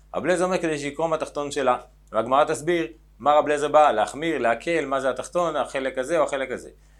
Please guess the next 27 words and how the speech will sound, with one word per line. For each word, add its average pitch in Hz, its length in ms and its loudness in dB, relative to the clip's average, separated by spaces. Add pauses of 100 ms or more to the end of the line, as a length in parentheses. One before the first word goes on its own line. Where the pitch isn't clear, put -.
(120)
משלשלין 175 540 0
את 185 80 0
הפסע 180 300 2
בתנור 165 400 0
עם 165 80 -4
חשיכו. 151 580 -2 (300)
אומרת 175 260 2
הגמרא, 156 520 4 (1040)
אומרת 160 220 2
המשנה, 127 460 0
למרות 170 320 2
שראינו 175 300 0
שאין 156 240 -2
צולין 147 460 -4 (680)
צלי 147 480 0 (300)
סמוך 139 320 -4
לחשיכה, 131 600 2
אבל 127 180 4
בי"ד 117 1160 0
שחל 143 240 2
בערב 131 220 -2
שבת, 113 460 0 (260)
שהדין 131 400 0
הוא 160 60 -2
ששוחטין 135 760 -2 (220)
ביום 143 280 -2
שישי 135 520 -6